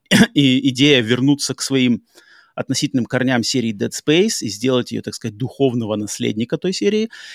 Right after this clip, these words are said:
И он, на удивление, позвал очень многих людей, которые с ним, собственно, работали над Dead Space и были,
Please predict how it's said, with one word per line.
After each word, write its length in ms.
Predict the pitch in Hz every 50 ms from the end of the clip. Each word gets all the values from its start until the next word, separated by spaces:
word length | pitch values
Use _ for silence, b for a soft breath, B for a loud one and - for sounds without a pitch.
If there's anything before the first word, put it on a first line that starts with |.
| B B B -
И 100 | 123 131
он, 420 | - 147 139 139 160 202 240 262 262 -
на 140 | 143 135 123
удивление, 600 | 117 101 123 104 101 113 123 156 196 214 196 135
позвал 540 | - 120 110 101 101 98 110 127 160 190 -
очень 320 | 135 131 127 - 131 120 113
многих 400 | 110 120 147 156 147 135 - -
людей, 360 | 110 101 92 127 135 165 202
которые 460 | - 139 - - 131 147 160 143 117
с 140 | - - -
ним, 160 | 123 151 180
собственно, 380 | - - 143 139 - - 139 127
работали 380 | 123 117 104 135 147 - 147 131
над 220 | 117 113 113 104
Dead 120 | 120 117 110
Space 440 | - - - 139 156 208 202 - -
и 100 | - 139
были, 480 | 117 107 123 147 160 165 160 143 120